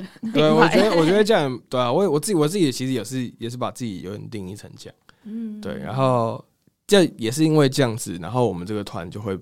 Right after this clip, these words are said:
Speaker 2: 我觉得更大家对于这个团的想法就更一致，因为大家都知道说大家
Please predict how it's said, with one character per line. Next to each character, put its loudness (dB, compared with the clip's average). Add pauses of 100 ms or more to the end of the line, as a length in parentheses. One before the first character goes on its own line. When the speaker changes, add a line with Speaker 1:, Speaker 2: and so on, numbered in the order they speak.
Speaker 2:
我 -6
觉 0
得 6
更 4
大 6
家 6
对 2
于 -2
这 -4
个 -2
团 -8
的 -6
想 -8
法 -8
就 -4
更 -6
一 -12
致， -10
因 -4
为 0
大 0
家 0
都 0
知 -6
道 -2
说 -8
大 -8
家 -8